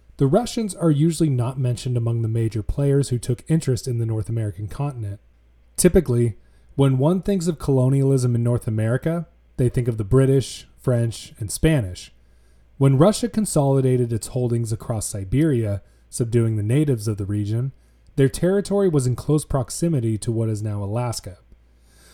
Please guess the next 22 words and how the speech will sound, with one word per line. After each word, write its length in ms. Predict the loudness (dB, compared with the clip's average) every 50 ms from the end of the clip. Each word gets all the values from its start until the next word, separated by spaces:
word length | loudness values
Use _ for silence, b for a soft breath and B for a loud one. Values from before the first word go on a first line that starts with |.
| b b b
Overseas 560 | 2 2 4 2 0 -2 -2 -2 -2 -2 -4
colonies 600 | -2 2 2 4 4 4 2 2 2 0 0 -2 -4
in 180 | -4 -2 0
Alaska 540 | 0 0 0 0 0 -2 -2 -2 0 0 0
may 240 | 2 0 0 0 0
have 140 | -2 -2 -4
seemed 260 | -4 -4 -2 -2 -2
like 140 | -2 -2 -2
a 20 |
no-brainer 640 | -4 -4 -4 -4 -2 0 2 2 2 0 -2 -4 -4
for 100 | -4 -4
the 100 | -4 -4
Russian 340 | -4 -6 -8 -10 -10 -10 -8
Empire. 480 | -8 -8 -8 -8 -8 -10 -10 -12 -14 _ _ _ _ _ _ _ _ _ _ _ _
Some 260 | -4 0 2 2 2
of 120 | 2 2
you 140 | 2 2 2
may 160 | 2 2 2
look 220 | 2 2 0 0 -2
at 120 | -2 -2
a 20 | -2
map 320 | -2 -2 -2 -4 -6 -8